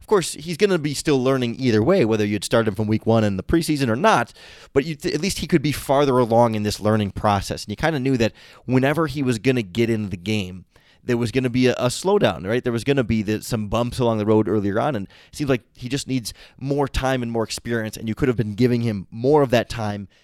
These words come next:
and more of that experience much, much earlier in the process. So again,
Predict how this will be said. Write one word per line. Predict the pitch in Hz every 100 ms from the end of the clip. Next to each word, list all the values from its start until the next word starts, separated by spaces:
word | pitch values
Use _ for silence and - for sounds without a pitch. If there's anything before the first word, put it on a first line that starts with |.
| _
and | 107 117
more | 180
of | 151
that | 127
experience | 110 - 107 95 95 - - _ _
much, | 123 127 -
much | 120 113 - -
earlier | 110 104 98
in | 95 101
the | 95
process. | - 98 - - -
So | - 131
again, | 120 92